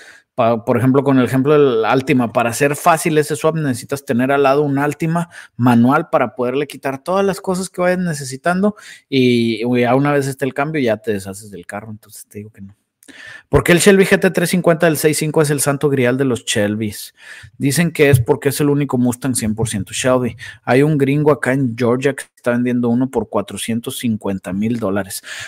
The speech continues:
No es el santo grial de los Shelbys, güey. El santo grial de los Shelbys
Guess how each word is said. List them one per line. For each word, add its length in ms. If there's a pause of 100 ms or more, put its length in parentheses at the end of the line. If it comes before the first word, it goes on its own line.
No 180
es 160
el 80
santo 380
grial 360
de 100
los 160
Shelbys, 500
güey. 220
El 100
santo 340
grial 380
de 80
los 160
Shelbys 580